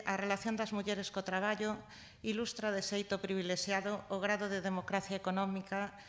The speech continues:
que a cada un país. Especialmente interesante, me parece a min, eh, as, eh,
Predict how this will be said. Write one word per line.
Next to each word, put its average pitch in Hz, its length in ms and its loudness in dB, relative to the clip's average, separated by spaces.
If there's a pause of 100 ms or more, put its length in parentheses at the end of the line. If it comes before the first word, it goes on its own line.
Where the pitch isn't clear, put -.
(320)
que 208 320 0
a 175 80 0
cada 175 240 0
un 170 80 -6
país. 160 560 -4 (1700)
Especialmente 196 640 0
interesante, 196 640 0
me 180 80 4
parece 180 320 -2
a 185 80 2
min, 214 320 0 (160)
eh, 185 560 0
as, - 320 -2
eh, 170 320 -2